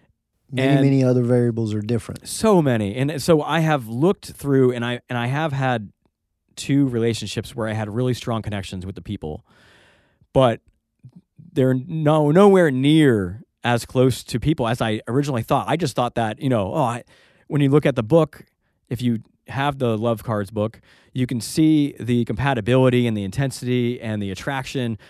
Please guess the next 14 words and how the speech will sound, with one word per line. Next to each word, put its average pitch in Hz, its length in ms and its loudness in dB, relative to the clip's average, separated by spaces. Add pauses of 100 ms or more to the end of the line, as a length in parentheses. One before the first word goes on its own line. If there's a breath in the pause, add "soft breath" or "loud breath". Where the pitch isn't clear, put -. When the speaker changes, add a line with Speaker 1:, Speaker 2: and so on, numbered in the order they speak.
(120 loud breath)
Speaker 2:
all 139 240 2
those 131 240 0
numbers 123 460 0
of 123 380 -2
the 127 80 -2
individuals. 147 420 0
So 139 180 2 (140)
technically 160 440 -4
you 127 140 0
can 127 120 -4
pick 135 220 -4
out 123 280 0
which 131 280 -2
cards 120 520 -2